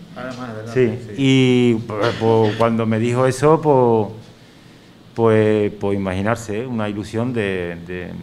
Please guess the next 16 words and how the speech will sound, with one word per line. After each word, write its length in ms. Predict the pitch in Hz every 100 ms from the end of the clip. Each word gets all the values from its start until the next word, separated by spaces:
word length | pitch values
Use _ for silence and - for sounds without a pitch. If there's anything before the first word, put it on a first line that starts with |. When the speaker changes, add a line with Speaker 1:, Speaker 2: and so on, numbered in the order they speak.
| -
Speaker 2:
bueno, 260 | 98 98 90
ahora 240 | 107 110
Paco, 400 | 107 110 101 101 98
no 280 | 107 110 104
quiero 180 | 110 117
adelantar 360 | 113 110 117
nada, 140 | 120 104
ahora 120 | 101
Paco 240 | 110 104
lo 120 | 107
dirá. 280 | 107 120 107
O, 220 | 101 95 95 - - - - - - - - -
y, 920 | 135 135 135 131 127 127 127 123 127
y 100 | 139
bueno, 300 | 131 151 117 98 - - - -
recuerdo, 540 | 139 139 175 170 104